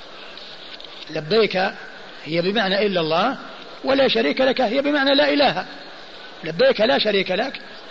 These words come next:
هي بمعنى "لا إله إلا الله"، لأن "لا إله إلا الله" نفي وإثبات، تنفي، تنفي العبادة عن كل ما سوى الله وتثبتها لله وحده لا شريك له. وقول، آه، آه، آه، الملبي: "لبيك لا شريك لك"، لبيك يخاطب ربه،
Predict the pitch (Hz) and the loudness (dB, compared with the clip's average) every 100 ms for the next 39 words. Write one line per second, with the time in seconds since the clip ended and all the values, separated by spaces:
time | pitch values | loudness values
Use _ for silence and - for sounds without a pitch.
0 | - - 277 294 269 233 214 180 185 160 | -12 -4 0 0 0 2 2 2 2 0
1 | 151 - - - - 170 190 220 202 226 | -4 -8 -14 -16 -12 -2 0 0 0 2
2 | 214 175 185 185 254 226 254 262 233 196 | 2 2 0 2 2 2 2 2 2 0
3 | 180 - - - - - - - 196 190 | -2 -6 -12 -16 -16 -16 -16 -6 -2 0
4 | 208 190 214 202 202 202 180 208 180 190 | -2 -2 -4 -2 -2 0 2 2 2 0
5 | 202 190 170 170 196 262 269 - - - | -2 -2 -2 -2 0 0 -2 -8 -14 -8
6 | 202 214 196 247 190 185 196 180 190 170 | -2 -2 -2 -2 -2 0 0 0 0 0
7 | 160 151 147 127 - - - - - - | 0 -2 -6 -10 -12 -14 -18 -18 -18 -18
8 | - 196 220 285 247 220 - 226 202 233 | -8 -4 2 4 4 2 0 -4 -6 -6
9 | 233 214 214 214 220 214 208 202 196 185 | -6 -6 -4 -4 -4 -6 -6 -4 -4 0
10 | 196 196 185 170 165 226 180 185 190 185 | 0 0 0 0 2 0 2 -2 -2 2
11 | 202 185 180 160 160 220 - - - - | 2 4 0 0 0 -2 -4 -14 -16 -16
12 | - - 214 226 311 285 214 285 - 254 | -16 -6 -2 2 4 4 4 2 -2 -4
13 | - 302 294 302 294 226 180 | 0 -2 0 2 2 2 0